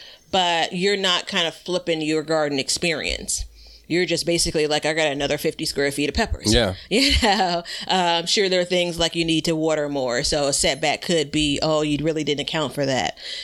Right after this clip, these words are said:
Speaker 1: you know. But when you start to say, "I'm expanding the space, I'm expanding the types of things I'm growing,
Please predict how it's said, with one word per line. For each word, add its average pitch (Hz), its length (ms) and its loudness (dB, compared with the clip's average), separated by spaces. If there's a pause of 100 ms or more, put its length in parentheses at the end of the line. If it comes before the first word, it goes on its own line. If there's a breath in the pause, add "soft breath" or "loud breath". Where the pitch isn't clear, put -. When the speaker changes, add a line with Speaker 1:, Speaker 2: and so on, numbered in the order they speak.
Speaker 1:
you 165 140 2
know. 120 360 -2
But 165 360 -2
when 170 180 -2
you 190 80 -2
start 160 340 0
to 170 80 -2
say, 151 300 0
"I'm 151 140 0
expanding 143 920 -2
the 139 80 -2
space, 156 760 -2
I'm 143 160 -2
expanding 139 420 -2
the 120 80 -4
types - 260 -4
of 131 100 -10
things 160 300 -2
I'm 160 140 -2
growing, 156 500 0